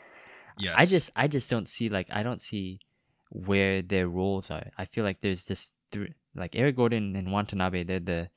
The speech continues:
Speaker 2: scorers off the bench, but, like, you got, you gotta have some role players that play defense,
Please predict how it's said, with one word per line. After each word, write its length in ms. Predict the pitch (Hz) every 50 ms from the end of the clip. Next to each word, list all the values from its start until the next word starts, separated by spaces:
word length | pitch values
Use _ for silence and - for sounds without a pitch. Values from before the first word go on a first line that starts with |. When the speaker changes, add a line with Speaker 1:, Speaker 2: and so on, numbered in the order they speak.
| _ _
Speaker 2:
scorers 520 | - - - - 107 98 92 90 92 -
off 140 | 90 87 -
the 60 | - 87
bench, 360 | - 87 85 80 80 - -
but, 160 | - 82 - - _ _ _ _ -
like, 160 | - - - 131
you 80 | 143
got, 300 | 156 156 151 143 - -
you 100 | - 135
gotta 200 | 151 160 156 143
have 180 | 107 120 110 -
some 160 | - 107 101
role 140 | 98 98 95
players 280 | - - 98 92 -
that 120 | - 82 -
play 160 | - 90 87
defense, 600 | 78 87 87 85 - - 87 82 80 80 - -